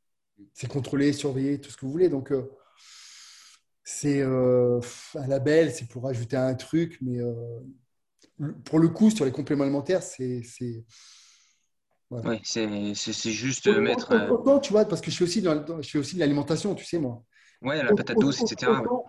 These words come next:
Speaker 1: ouais, au-, autant t'as, t'as, par exemple, euh, un I G P,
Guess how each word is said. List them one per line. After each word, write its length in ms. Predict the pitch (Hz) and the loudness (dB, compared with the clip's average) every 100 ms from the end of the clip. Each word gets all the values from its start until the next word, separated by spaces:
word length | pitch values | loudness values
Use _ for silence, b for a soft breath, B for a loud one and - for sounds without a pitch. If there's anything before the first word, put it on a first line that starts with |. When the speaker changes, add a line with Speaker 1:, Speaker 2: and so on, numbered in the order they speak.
| - | -4
Speaker 1:
ouais, 420 | 175 185 165 139 | 2 4 4 2
au-, 140 | 202 202 | 0 4
autant 360 | 202 202 233 240 | 4 4 2 2
t'as, 200 | 202 170 | 0 0
t'as, 140 | 170 | -2
par 160 | 160 160 | -4 -4
exemple, 400 | 147 185 196 165 | -2 -2 -2 2
euh, 360 | 147 147 147 B B | 4 4 2 B B
un 80 | 147 | -2
I 140 | 160 | 0
G 180 | 156 175 | 4 2
P, 340 | 175 147 147 | 2 -4 -6